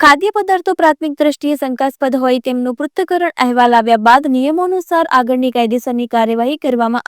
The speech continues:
આવશે, એમ ખોરાક અને ઔષધ નિયમન તંત્રની અખબારી યાદીમાં જણાવેલ છે. રિપોર્ટર ભાવિન જોશી, કપડવંજ, જી પી એમ સી ન્યૂઝ ટ્વેન્ટી ફોર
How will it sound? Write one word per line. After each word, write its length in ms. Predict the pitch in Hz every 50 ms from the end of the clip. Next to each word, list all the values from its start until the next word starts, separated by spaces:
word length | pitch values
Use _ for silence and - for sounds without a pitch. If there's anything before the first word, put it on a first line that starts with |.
| 220 226
આવશે, 340 | 226 214 - - 226 214 214 _ - - - - -
એમ 220 | - 254 262 269 - 285
ખોરાક 360 | 262 285 320 370 - 392 359
અને 100 | 359 370 349
ઔષધ 360 | 330 302 - 339 294 - 302 311
નિયમન 360 | 302 302 294 302 294 277 - 269
તંત્રની 520 | 262 254 - 262 269 269 262 269 277 285 - - - _ - -
અખબારી 400 | 254 - - 277 330 349 370 370
યાદીમાં 420 | 349 311 294 262 285 277 285 277 277 -
જણાવેલ 420 | 254 233 226 226 226 226 226 226 220 -
છે. 160 | - 226 202 208 - _ _ _ _ _ -
રિપોર્ટર 500 | 262 269 - 330 349 311 - 302 311 311 269
ભાવિન 320 | 269 247 233 262 311 339 339 330
જોશી, 240 | 330 320 - 330 320 -
કપડવંજ, 500 | 277 262 - 277 269 254 262 262 262 254 240 240
જી 100 | 233 -
પી 140 | 254 254 247
એમ 80 | 247 - 262
સી 100 | 247 247
ન્યૂઝ 180 | 269 294 294 -
ટ્વેન્ટી 400 | - 262 240 233 226 254 247 -
ફોર 180 | 262 277 294